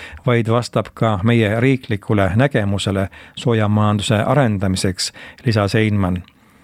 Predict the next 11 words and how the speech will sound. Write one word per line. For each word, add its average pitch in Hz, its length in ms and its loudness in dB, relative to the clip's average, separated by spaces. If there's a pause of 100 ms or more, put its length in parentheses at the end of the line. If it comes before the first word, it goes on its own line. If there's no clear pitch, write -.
(220)
Aastaks 127 560 0 (120)
kaks - 240 -4
tuhat 104 240 0
kakskümmend 135 600 2
plaanib 123 420 2 (340)
Adven 113 280 2
Eesti 113 300 0
viia 107 520 2
kodumaisele 110 800 2
biomassile 110 640 0
üle 110 240 2